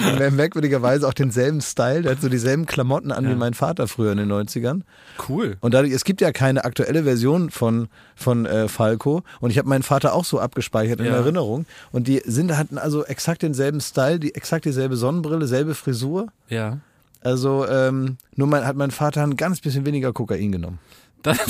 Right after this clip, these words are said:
Speaker 2: das freut mich für dich und deinen Vater. Das wäre
Speaker 1: Ja,
Speaker 2: ein sehr
Speaker 1: aus
Speaker 2: guter
Speaker 1: Geld, Geld, finanziellen Gründen.
Speaker 2: Ach so.
Speaker 1: Naja,
Speaker 2: Okay.
Speaker 1: man musste sich das Kokain bei uns einteilen.
Speaker 2: Ja.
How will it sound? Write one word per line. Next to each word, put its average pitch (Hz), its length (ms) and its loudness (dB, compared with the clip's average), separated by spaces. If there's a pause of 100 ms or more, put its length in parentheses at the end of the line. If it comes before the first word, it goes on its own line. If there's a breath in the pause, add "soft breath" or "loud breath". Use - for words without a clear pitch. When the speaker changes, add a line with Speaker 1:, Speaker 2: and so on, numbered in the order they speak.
Speaker 2:
das - 160 2
freut 156 260 2
mich 135 140 -4
für 139 100 0
dich 160 200 -4
und 156 140 -2
deinen 135 200 0
Vater. 139 240 -2
Das 113 160 -2
wäre 139 140 2
Speaker 1:
Ja, - 80 4
Speaker 2:
ein - 80 0
sehr 170 80 4
Speaker 1:
aus 180 60 -2
Speaker 2:
guter 214 140 6
Speaker 1:
Geld, 185 300 4
Geld, 196 180 4
finanziellen 175 600 2
Gründen. 127 200 0
Speaker 2:
Ach - 20 -2
so. 104 280 0
Speaker 1:
Naja, 147 260 2
Speaker 2:
Okay. 95 80 0
Speaker 1:
man 127 140 2
musste 160 200 0
sich 151 200 0
das 147 160 0
Kokain 156 420 0
bei 151 80 2
uns 151 220 -2
einteilen. 82 600 -2 (120)
Speaker 2:
Ja. 104 240 -4